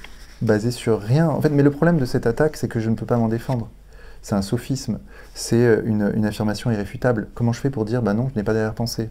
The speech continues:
Alors, je fais quoi ? J'ouvre mon, ma, mon cerveau et je vous montre, euh, que mes synapses, euh, ne, enfin, ça ne, c'est, vous voyez, c'est une, c'est, c'est, c'est l'attaque facile de dire, ben, Vincent, c'est un raciste.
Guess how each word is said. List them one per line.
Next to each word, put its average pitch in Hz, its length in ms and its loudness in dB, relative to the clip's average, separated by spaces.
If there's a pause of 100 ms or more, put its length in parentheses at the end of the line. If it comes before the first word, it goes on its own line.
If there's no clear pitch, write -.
(120)
Alors, 101 120 -6
je 98 60 -10
fais 117 80 0
quoi ? 110 140 2
J'ouvre 113 260 4
mon, 110 240 4
ma, 113 160 0 (140)
mon 117 120 2
cerveau 123 460 6
et 123 60 4
je 110 60 -2
vous 110 80 2
montre, 120 340 2
euh, 110 220 6 (500)
que 113 80 2
mes 113 100 6
synapses, 123 480 2
euh, 110 140 6
ne, 107 200 2
enfin, - 200 -2
ça 117 120 -2
ne, 117 60 4
c'est, - 320 -8
vous 117 60 -2
voyez, 147 180 6
c'est - 220 -6
une, 113 220 2 (460)
c'est, 135 200 2
c'est, 135 260 4
c'est 139 140 2
l'attaque 139 260 2
facile 131 300 0
de 135 100 4
dire, 131 180 2
ben, 113 420 0
Vincent, 117 340 -2
c'est - 140 -6
un 101 60 -2
raciste. - 440 -6